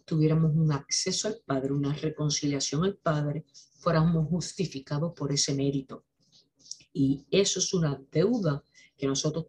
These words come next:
tenemos, y es, Él pagó una deuda de salvación, y nosotros como cristianos tenemos que tener una actitud reverente, agradecida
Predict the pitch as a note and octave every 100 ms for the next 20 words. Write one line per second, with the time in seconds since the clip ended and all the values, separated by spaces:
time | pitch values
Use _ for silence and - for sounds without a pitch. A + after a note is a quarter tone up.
0 | _ C3+ C#3 E3 D3+ - C3+ C3+ - _
1 | _ - D3 D#3 D#3 E3+ F3 D3 F#3 E3+
2 | C#3 - - _ _ - C#3+ - C#3 C#3
3 | C#3+ - A3+ A#3 - _ _ D#3+ C#3 -
4 | - G3+ A3 A3 - G#3 G3+ A3+ - F3+
5 | D3 C3+ - _ _ _ - D3+ D3+ D#3
6 | - E3 - E3+ D#3+ D#3+ D#3 - - C#3
7 | - - B3 - _ - D#3+ E3 E3 D#3
8 | D3+ D#3 E3+ D#3 - - - _ _ _
9 | _ C3 C3 D3+ F3+ A3+ A#3 - F3+ D3
10 | -